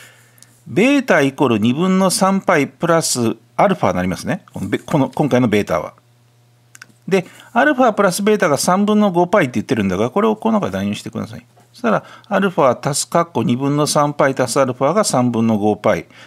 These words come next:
じゃあ、アルファが十二分のパイになります。アルファがね。アルファが十二分のパイ。ということは、ここで、えーと、サインの十二分のパイ。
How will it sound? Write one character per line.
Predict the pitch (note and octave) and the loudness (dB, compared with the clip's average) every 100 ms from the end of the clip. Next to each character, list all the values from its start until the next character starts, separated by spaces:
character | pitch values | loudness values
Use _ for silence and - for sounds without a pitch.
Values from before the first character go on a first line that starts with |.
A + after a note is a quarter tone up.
| _ | _
じ | - | 0
ゃ | F3+ | 2
あ、 | |
ア | |
ル | F#3+ | 2
フ | F3 | 2
ァ | |
が | F3 | 0
十 | C3+ A2+ | 2 0
二 | E3+ | 0
分 | F3+ F3+ | 0 0
の | F3+ | 0
パ | D#3 | 0
イ | |
に | A2 | 0
な | D#2 | -4
り | |
ま | C#2+ | -10
す。 | - - _ _ - | -20 -20 _ _ -10
ア | |
ル | G#2+ | -8
フ | - | -10
ァ | |
が | F#2+ | -12
ね。 | G#2 F3 _ _ _ _ _ - | -14 -16 _ _ _ _ _ -16
ア | |
ル | C3+ | -14
フ | D3 | -10
ァ | |
が | C3 | -8
十 | G#2 G2 | -6 -6
二 | G2 | -6
分 | F#2+ F2 | -8 -10
の | |
パ | E2 F2+ | -12 -16
イ。 | - _ - - - _ - | -18 _ -20 -20 -20 _ -4
と | |
い | C4+ | 0
う | |
こ | D4 | 0
と | B3 G#3 | 2 2
は、 | F3+ | 2
こ | G3 F#3+ | -2 -2
こ | G3 | -2
で、 | F#3+ A#3 C#3 F2 - _ _ _ - _ - | 0 0 0 -4 -12 _ _ _ -20 _ -8
え | A2+ | -6
ー | G2+ | -6
と、 | - G2 F#2 - - - - - - - _ _ _ - _ _ _ _ _ _ _ _ - - _ _ _ _ _ _ _ _ _ _ _ _ _ _ _ _ | -8 -8 -8 -10 -18 -20 -20 -20 -20 -20 _ _ _ -20 _ _ _ _ _ _ _ _ -20 -20 _ _ _ _ _ _ _ _ _ _ _ _ _ _ _ _
サ | - - C4 E4 | -8 -2 0 2
イ | D#4+ | 4
ン | A3 | 4
の | A#2 G#2 | 2 2
十 | A2 F3 | 0 2
二 | A3+ | 2
分 | G#3+ A3 | 2 2
の | G#3+ | 2
パ | - A2+ | 0 -2
イ。 | - | -4